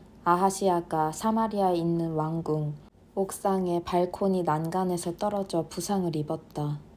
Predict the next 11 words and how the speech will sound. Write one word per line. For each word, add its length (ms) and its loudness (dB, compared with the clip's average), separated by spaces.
그는 420 2
에그론의 560 4
신 400 -2
바알 320 6
세붑에게 840 -2
전령들을 760 2
보내어 560 -2
"내가 340 6
이 220 2
사고에서 680 0
회복되겠습니까?" 1400 -2